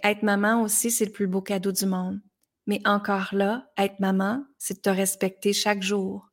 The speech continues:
Et quand les gens ne te respectent pas, tes enfants incluants,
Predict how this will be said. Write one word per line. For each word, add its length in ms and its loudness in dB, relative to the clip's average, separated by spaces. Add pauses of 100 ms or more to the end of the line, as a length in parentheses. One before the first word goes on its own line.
Et 100 2
quand 320 4
les 160 6
gens 240 2
ne 80 0
te 140 -4
respectent 560 -2
pas, 240 4 (840)
tes 200 2
enfants 340 2
incluants, 640 2